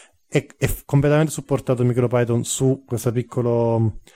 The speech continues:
eh, robo embedded, quindi è una cosa che noi aspettiamo anche da tempo sulle, sull'esp, per dire, che ancora non c'è completo. Quindi chi è interessato a questa piccola macchinetta della B B C, tra l'altro una cosa di, mm,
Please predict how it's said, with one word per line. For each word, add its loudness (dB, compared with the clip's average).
eh, 0
robo 2
embedded, 0
quindi 2
è -10
una -2
cosa 2
che 2
noi 4
aspettiamo 0
anche 2
da 4
tempo 2
sulle, 0
sull'esp, 0
per 0
dire, 2
che 0
ancora 0
non 2
c'è -2
completo. 2
Quindi 0
chi -8
è 4
interessato 2
a -2
questa -4
piccola 0
macchinetta 0
della 2
B -2
B 0
C, 0
tra -14
l'altro 0
una 2
cosa 0
di, 0
mm, 4